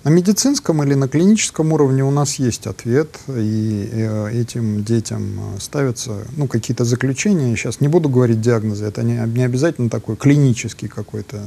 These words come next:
да, момент. Ну, в общем, э, что-то, как-то это может быть квалифицировано, назначена какая-то помощь медицинская, э, медикаментозная или психотерапевтическая, или совместная.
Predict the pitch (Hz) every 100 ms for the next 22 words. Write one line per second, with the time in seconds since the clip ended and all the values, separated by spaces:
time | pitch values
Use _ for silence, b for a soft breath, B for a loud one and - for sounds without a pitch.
0 | 110 113 131 135 117 120 117 117 113 101
1 | - B B B B B 143 175 180 -
2 | 160 135 B B B 131 135 127 123 123
3 | 127 120 - 226 196 156 131 131 - 196
4 | - 143 147 139 135 135 - 143 139 175
5 | - 220 202 180 165 156 151 139 135 135
6 | 170 165 139 123 123 117 127 120 113 120
7 | 113 113 110 110 - 180 185 147 - 139
8 | 135 131 143 131 - 131 123 117 113 110
9 | 120 117 120 120 131 139 135 123 160 156
10 | 139 127 113 - 120 - 127 117 117 -
11 | 165 - - 139 135 127 120 120 120 117
12 | 117 - 123 127 156 175 - 143 131